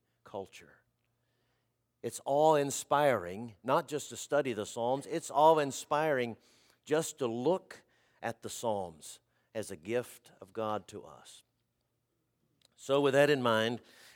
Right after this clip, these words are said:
with that little bit of encouragement to stick with the Psalms, let's look at verses one through three, or one through the whole book, one through, one,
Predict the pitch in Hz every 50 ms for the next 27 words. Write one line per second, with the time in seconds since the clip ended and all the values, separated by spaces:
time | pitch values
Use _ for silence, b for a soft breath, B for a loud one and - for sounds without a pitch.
0 | B - 104 101 131 139 123 131 143 143 135 117 139 139 139 127 131 120 - -
1 | 131 113 110 107 101 - - 110 110 - b b b b b b b b b b
2 | b b _ - - 101 - - - - - 156 160 160 - - 160 147 - 107
3 | 101 - - 139 117 101 95 92 95 98 107 107 - - - B B B B B
4 | B _ 113 127 123 - - 123 117 117 - - 107 98 - - - _ _ _
5 | _ _ - 104 120 127 120 - 120 117 110 95 - - - - 117 120 127 131
6 | 131 135 131 127 - - 120 127 123 120 - - 123 113 107 95 90 85 90 95
7 | - _ _ _ _ _ _ _ _ _ _ _ _ _ _ _ _ _ _ -
8 | - - 113 113 104 104 104 123 120 120 117 - - 107 107 104 90 101 98 117
9 | 131 123 113 92 104 107 104 - - 120 120 120 117 - 110 117 113 110 101 90
10 | 113 113 120 123 120 113